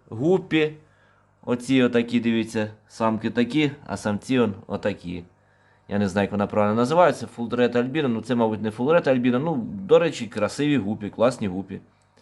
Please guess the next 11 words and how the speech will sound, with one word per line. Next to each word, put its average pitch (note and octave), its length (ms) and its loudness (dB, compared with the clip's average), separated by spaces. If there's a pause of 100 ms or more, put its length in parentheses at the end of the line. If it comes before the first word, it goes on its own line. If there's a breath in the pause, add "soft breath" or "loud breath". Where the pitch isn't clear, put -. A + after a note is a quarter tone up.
(460 soft breath)
Нічого A2 300 0
не A#2+ 100 2
скажеш G#2+ 580 -2 (260)
про G#2 160 -4
них A#2+ 320 -2
поганого. A2 640 0 (2000 soft breath)
Так, B2 320 4
отут B2 260 -2
вже A#2+ 220 0
самочка A#2 520 0
одна A2+ 340 2